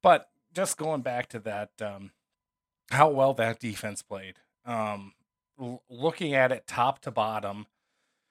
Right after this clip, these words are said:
th-, this is as good as the defensive just depth as we've had in an incredibly long time.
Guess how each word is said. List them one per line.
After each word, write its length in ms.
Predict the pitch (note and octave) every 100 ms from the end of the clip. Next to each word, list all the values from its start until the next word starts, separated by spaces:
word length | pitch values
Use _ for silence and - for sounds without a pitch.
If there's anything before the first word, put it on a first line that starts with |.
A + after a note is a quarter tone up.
| _ -
th-, 140 | E3 - C3
this 220 | E3 F#3+
is 160 | G#3 C#3
as 180 | A#2 G2+
good 160 | B2+
as 140 | A#2 A2
the 60 |
defensive 760 | G#2 G#2+ G2+ A2+ G2+ G#2+ G2 F#2+ _ _ _ _ _ _ _ _ _ _ _ _ _ _ _ _ _ _ _
just 300 | C3+ A#2 - - _ _ _ _ _ C#3+ C3
depth 300 | B2+ D3 -
as 360 | C#3+ A#2+ B2 B2+
we've 180 | B2+
had 400 | - C3 C#3 E3
in 380 | D#3+ D3+ D3+ C3+ - - _ _ _ _ _ -
an 80 | B2+
incredibly 680 | A#2 - - C3+ F3 F#3
long 280 | D#3 C#3+ D3+
time. 480 | - B2+ F#3 F2+ E2+